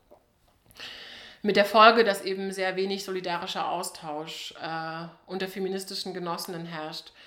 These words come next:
und man diesbezüglich auch sehr wenig voneinander weiß.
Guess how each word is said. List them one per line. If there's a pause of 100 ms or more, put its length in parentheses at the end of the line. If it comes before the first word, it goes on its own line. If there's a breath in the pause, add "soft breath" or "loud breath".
(220 loud breath)
und
man
diesbezüglich
auch
sehr
wenig
voneinander
weiß.